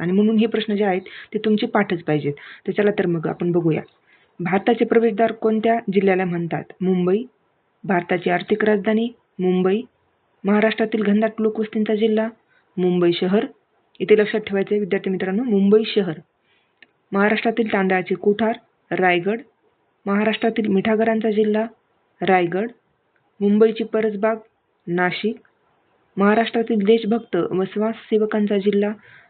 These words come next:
रत्नागिरी. मुंबईचा गवळीवाडा? नाशिक. द्राक्षांचा जिल्हा? नाशिक.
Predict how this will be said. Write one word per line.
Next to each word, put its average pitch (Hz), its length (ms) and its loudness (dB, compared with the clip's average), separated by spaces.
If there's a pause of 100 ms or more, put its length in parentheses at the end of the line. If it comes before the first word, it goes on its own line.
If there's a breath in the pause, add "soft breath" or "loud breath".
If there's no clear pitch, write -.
रत्नागिरी. 175 560 -2 (720)
मुंबईचा 190 500 4
गवळीवाडा? 214 540 2 (440)
नाशिक. 175 480 -6 (640)
द्राक्षांचा 180 580 -2
जिल्हा? 214 420 2 (520)
नाशिक. 175 460 -4